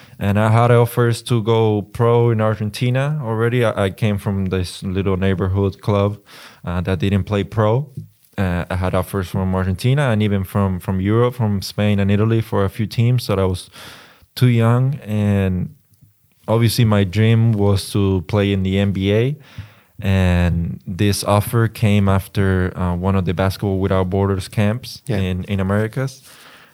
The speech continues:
Speaker 1: Uh, and they offered me a, a help to find a scholarship for, for college, but I was too young. I still had two more years of, of high school.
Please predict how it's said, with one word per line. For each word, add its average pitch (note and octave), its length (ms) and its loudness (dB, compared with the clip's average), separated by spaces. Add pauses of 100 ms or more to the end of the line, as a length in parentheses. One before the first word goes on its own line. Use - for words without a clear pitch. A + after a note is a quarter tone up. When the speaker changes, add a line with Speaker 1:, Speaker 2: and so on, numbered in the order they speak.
Speaker 1:
Uh, F2 480 0
and F#2 180 -2
they G2+ 160 2
offered G#2 320 4
me G2+ 220 0
a, F2+ 360 -2 (180)
a D2+ 260 -8
help G#2+ 460 0
to G#2 100 -8
find G2+ 260 -2
a F#2+ 60 -2
scholarship G2 560 0
for, F#2+ 320 -2
for - 180 -6
college, A2 640 -2
but G2 160 -2
I F#2+ 60 2
was F#2 200 -2
too - 220 -4
young. G2+ 380 0
I G2+ 60 -2
still F#2 220 -6
had F2 200 -4
two - 100 -6
more F#2+ 240 -2
years F#2 400 -2
of, F2+ 260 -4
of F#2 120 -8
high G2 160 2
school. C#3 340 -2